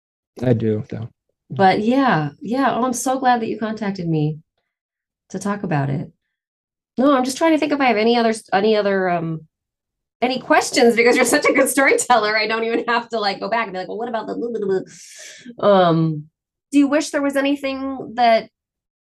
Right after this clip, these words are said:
Speaker 2: that you had known at, at some point, or do you wish that,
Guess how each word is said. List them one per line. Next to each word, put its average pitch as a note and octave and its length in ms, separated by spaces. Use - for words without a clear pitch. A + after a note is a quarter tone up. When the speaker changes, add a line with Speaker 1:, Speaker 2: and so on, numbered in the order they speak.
Speaker 2:
that A3+ 160
you A#3+ 160
had A3+ 160
known G3+ 640
at, - 200
at A#3 180
some C4+ 180
point, D#4+ 200
or D#4 60
do A#3 60
you A3+ 60
wish A#3 280
that, A3+ 200